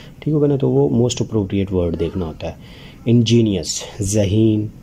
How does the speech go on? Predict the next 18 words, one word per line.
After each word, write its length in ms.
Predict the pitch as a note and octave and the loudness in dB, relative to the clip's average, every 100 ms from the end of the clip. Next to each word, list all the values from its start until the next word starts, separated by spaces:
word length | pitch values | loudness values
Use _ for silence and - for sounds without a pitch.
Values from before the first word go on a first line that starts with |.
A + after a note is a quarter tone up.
| - - | -16 -4
तेज़ 280 | G#2+ G#2+ G2 | -2 -2 -2
फहम, 420 | G2+ F#2+ G2 G2 | -4 -2 0 -2
चालाक। 800 | G2 - F#2 G2+ G2+ G2 - - - - - - - - | -4 -4 -2 0 -2 -4 -8 -20 -20 -20 -20 -20 -20 -14
तो 80 | - | -8
इसका 480 | A#2 A2+ - - A2+ | -6 -4 -6 -2 -2
जो, 300 | G#2 G#2 G#2 - - - - | 0 -4 -4 -10 -20 -20 -8
अ, 280 | F#2+ F#2+ F#2 | -4 -2 0
meaning 480 | F#2 F#2+ G2 A2+ A#2 | 0 2 2 2 2
है, 180 | F#2 F#2+ | 0 -4
स-, 280 | - - A2+ | -6 -4 -2
अ, 40 | G2 F#2 F#2 F2+ - | -2 -2 -2 -4 -4
कह 80 | |
लें 140 | F#2 F#2+ | -4 -2
synonyms, 500 | A2+ A2 A2 G#2+ - A2 | 0 0 2 0 -2 -2
वो 140 | G2+ | -2
क्या 220 | G2 A#2 | 0 0
होगा? 460 | B2 G#2+ G#2 G#2 - - - - | 2 0 -2 -4 -8 -20 -18 -6
Artless, 720 | G2+ A2+ A#2 B2 A#2 - - | -2 0 2 2 2 -2 -6